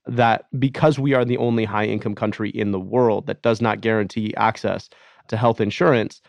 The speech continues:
uh, we keep our people insecure to the, the, the costs and, and probably worse, uh, the illnesses that not having health insurance exposes them to? What's it gonna take, uh, to get the whole Congress on board?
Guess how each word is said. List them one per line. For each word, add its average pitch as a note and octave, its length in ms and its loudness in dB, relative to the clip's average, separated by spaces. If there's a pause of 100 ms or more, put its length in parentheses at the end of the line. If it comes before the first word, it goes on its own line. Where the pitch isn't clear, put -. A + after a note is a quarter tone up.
(240)
uh, A2+ 260 4
we C3+ 340 -2
keep D3+ 460 -2
our A#2+ 300 4
people - 580 -8 (220)
insecure C#3 720 2
to G#2 500 -2
the, G#2+ 400 0
the, A2+ 80 0
the G#2 160 -6
costs - 560 0
and, G2 220 -10
and A2 180 -8
probably A2 280 -6
worse, A2 360 -2 (380)
uh, G#2+ 320 0
the B2 180 -8
illnesses E3 640 2
that A2 440 0
not B2 240 0
having A2 300 -2
health G#2 260 -4
insurance G2+ 480 -6 (300)
exposes B2 380 0
them A2 160 -4
to? A2 260 -10 (280)
What's F#3+ 180 2
it - 20 -4
gonna D#4+ 140 2
take, - 400 -2
uh, A#2 240 2
to C3+ 160 -2
get B2+ 300 2
the C3 80 0
whole C#3 500 0 (100)
Congress B2+ 380 -2
on A2 220 -2
board? - 340 -6